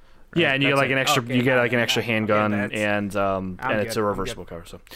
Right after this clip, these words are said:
Speaker 2: Yeah, I'm
Speaker 1: like I
Speaker 2: good.
Speaker 1: said, if I didn't have the discount, I wouldn't have got it.
Speaker 2: I don't know
Speaker 1: It's
Speaker 2: how
Speaker 1: like an
Speaker 2: you're
Speaker 1: extra
Speaker 2: gonna do it,
Speaker 1: ten dollars.
Speaker 2: bro. 'Cause you're gonna play, you're gonna have a couple days to play
Speaker 1: Dude,
Speaker 2: that,
Speaker 1: I'm gonna
Speaker 2: and then
Speaker 1: have,
Speaker 2: Kingdom
Speaker 1: I'm, I'm
Speaker 2: Hearts.
Speaker 1: gonna have a week.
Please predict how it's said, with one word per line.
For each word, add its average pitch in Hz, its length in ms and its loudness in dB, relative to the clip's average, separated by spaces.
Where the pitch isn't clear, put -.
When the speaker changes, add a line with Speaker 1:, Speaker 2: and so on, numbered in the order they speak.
Speaker 2:
Yeah, 107 80 -14
I'm 202 60 2
Speaker 1:
like 190 80 4
I 185 40 0
Speaker 2:
good. 180 60 0
Speaker 1:
said, 147 160 2
if 135 100 0
I 143 80 2
didn't 143 220 2
have 131 160 0
the 117 60 -2
discount, 117 400 0
I 117 60 0
wouldn't 113 220 0
have 107 60 -4
got 117 180 2
it. - 100 -8
Speaker 2:
I 165 80 0
don't 233 100 -2
know 240 140 4
Speaker 1:
It's - 80 -4
Speaker 2:
how - 120 2
Speaker 1:
like - 80 6
an - 40 2
Speaker 2:
you're 202 80 4
Speaker 1:
extra 139 180 2
Speaker 2:
gonna 139 120 2
do 147 60 4
it, - 40 4
Speaker 1:
ten - 80 4
dollars. 101 180 2
Speaker 2:
bro. 113 140 -4
'Cause 123 180 -10
you're 175 120 4
gonna 185 200 0
play, 156 160 -6
you're 131 180 -8
gonna 165 220 -2
have 139 160 -2
a 117 40 -6
couple 135 280 -8
days 123 340 -4
to 123 80 -8
play 123 180 -4
Speaker 1:
Dude, 160 120 4
Speaker 2:
that, 143 120 4
Speaker 1:
I'm 175 60 0
gonna 170 140 2
Speaker 2:
and 156 80 2
then 143 100 4
Speaker 1:
have, 120 120 -2
Speaker 2:
Kingdom 147 200 2
Speaker 1:
I'm, 156 120 2
I'm 123 60 4
Speaker 2:
Hearts. 151 220 2
Speaker 1:
gonna 160 160 2
have 147 220 0
a 107 100 0
week. 113 380 -4